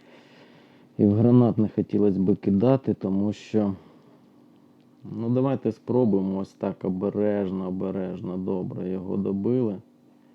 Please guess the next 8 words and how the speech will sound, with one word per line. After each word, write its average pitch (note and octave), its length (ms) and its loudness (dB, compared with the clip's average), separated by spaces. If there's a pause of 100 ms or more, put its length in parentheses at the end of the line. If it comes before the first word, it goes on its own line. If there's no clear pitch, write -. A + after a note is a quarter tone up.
(1300)
Там F#2 220 -8
хуфу A2+ 460 -2
готується. F#2 880 -6 (1600)
Ну, A2 280 -2
в - 560 -12
принципі, G#2+ 960 0 (760)
в - 120 -20
принципі, G#2+ 960 2